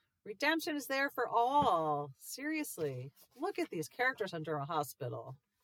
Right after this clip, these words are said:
Look at them. They have come back from so much. And sometimes when I'm down, seriously, it, um, I think about some of these characters and what they've come back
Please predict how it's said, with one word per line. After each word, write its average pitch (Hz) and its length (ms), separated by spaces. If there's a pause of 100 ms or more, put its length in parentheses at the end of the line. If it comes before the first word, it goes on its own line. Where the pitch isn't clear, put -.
(400)
Look 415 280
at - 160
them. - 380 (920)
They 320 140
have 330 160
come 226 160
back - 260
from 147 180
so 214 600
much. 165 500
And 160 120
sometimes 440 420
when 349 100
I'm 294 160
down, 190 340
seriously, 175 540 (1500)
it, 226 260 (680)
um, 185 460 (400)
I 202 100
think 262 260
about 277 260
some 180 140
of 160 60
these 156 140
characters - 500
and 190 120
what 208 140
they've 220 180
come 220 200
back 190 280